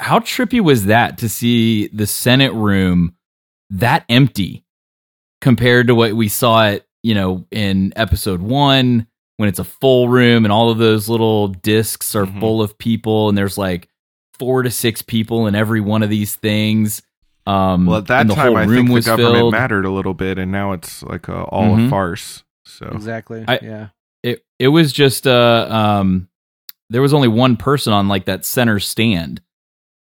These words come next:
Speaker 1: um, in the middle, like, where the Emperor normally
Speaker 2: Mm-hmm.
Speaker 1: was with, with, uh, Masamita and can't remember the other one's name. Um, uh,
Speaker 2: Various turds and bootlickers.
Speaker 1: the bald, yeah.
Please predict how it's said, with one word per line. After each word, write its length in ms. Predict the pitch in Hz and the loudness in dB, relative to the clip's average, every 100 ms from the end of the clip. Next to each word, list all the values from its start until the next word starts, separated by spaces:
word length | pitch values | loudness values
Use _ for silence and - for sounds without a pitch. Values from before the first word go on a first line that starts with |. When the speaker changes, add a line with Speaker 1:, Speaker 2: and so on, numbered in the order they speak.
| _ | _
Speaker 1:
um, 440 | 107 98 92 90 - | 0 2 2 0 -2
in 140 | 104 101 | -2 2
the 60 | |
middle, 280 | 101 110 87 | 2 2 0
like, 200 | 90 90 | -4 -2
where 140 | 101 | -2
the 120 | 95 98 | -2 -2
Emperor 340 | 92 101 92 | -2 -2 -2
normally 340 | 92 92 92 92 | 0 -2 -2 -2
Speaker 2:
Mm-hmm. 80 | |
Speaker 1:
was 340 | 92 92 92 87 | -2 -2 -4 -4
with, 300 | 92 87 - _ | -4 -6 -10 _
with, 320 | 95 90 85 - | -6 -6 -4 -6
uh, 320 | 90 85 82 - _ _ - | -4 -4 -8 -12 _ _ -8
Masamita 920 | 95 98 95 95 95 95 92 90 87 | -4 -4 -4 -4 -4 -2 -4 -4 -4
and 260 | 85 82 - _ _ _ _ | -6 -8 -12 _ _ _ _
can't 140 | - 71 | -14 -6
remember 200 | 87 82 | -6 -4
the 100 | 80 | -6
other 140 | 80 | -4
one's 220 | 82 80 87 | -4 -4 -4
name. 360 | 82 80 85 _ _ | -4 -4 -6 _ _
Um, 520 | 92 85 82 80 87 _ _ _ _ _ _ - - | -8 -6 -6 -6 -10 _ _ _ _ _ _ -20 -10
uh, 440 | 98 87 82 73 - _ _ _ _ | -6 -4 -4 -8 -14 _ _ _ _
Speaker 2:
Various 360 | 143 147 110 - | -6 -2 -2 -2
turds 380 | - 101 101 92 | -4 -2 -2 -4
and 100 | 87 | -4
bootlickers. 340 | 95 85 95 95 | -4 -2 -4 0
Speaker 1:
the 60 | |
bald, 260 | 104 92 87 87 _ - | 2 0 -2 -8 _ -8
yeah. 200 | 90 | -8